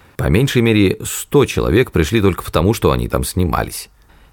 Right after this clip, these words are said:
Изображение было нечетким, кадры прыгали, местами наши актеры говорили словно гномы с набитыми кашей ртом, а местами словно великаны в состоянии глубокого наркотического транса.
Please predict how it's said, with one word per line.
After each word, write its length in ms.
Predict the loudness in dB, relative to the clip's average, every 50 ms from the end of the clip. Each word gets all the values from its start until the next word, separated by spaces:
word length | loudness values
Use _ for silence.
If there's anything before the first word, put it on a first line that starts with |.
| _ -10
Изображение 580 | -8 -6 -2 0 2 2 4 4 2 2 2 0
было 180 | 0 0 0
нечетким, 640 | 2 2 2 2 2 2 2 2 2 0 2 2 0 0
кадры 420 | -2 -2 -2 -2 -2 -4 -6 -6
прыгали, 520 | -4 -2 0 2 2 2 2 2 2 2
местами 460 | 2 2 0 0 0 0 0 2 2 2
наши 220 | 0 0 0 -2
актеры 320 | -2 -2 0 0 0 0
говорили 440 | 0 0 2 2 2 2 2 0 -2
словно 340 | -2 0 0 0 0 0 -2
гномы 580 | -2 0 2 4 4 4 4 4 2 0 -2 -4
с 140 | -4 -4
набитыми 400 | -2 -2 0 -2 -2 -4 -4 -6
кашей 320 | -6 -6 -8 -6 -6 -6 -6
ртом, 380 | -4 -2 2 2 2 2 2
а 100 | 2 2
местами 440 | 2 0 0 0 0 0 2 2 2
словно 240 | 2 2 2 2 2
великаны 640 | 0 0 0 0 2 2 2 0 0 -2 -4 -4 -6 -8
в 60 | -8
состоянии 420 | -8 -6 -2 -2 -2 0 0 -2
глубокого 720 | -4 -2 -2 0 0 0 0 0 0 0 0 0 0 0 2
наркотического 800 | 0 0 -2 -2 -4 -4 -6 -6 -8 -8 -10 -8 -8 -8 -8
транса. 640 | -8 _ -6 -4 -4 -4 -4 -6 -8 -8 -8 -10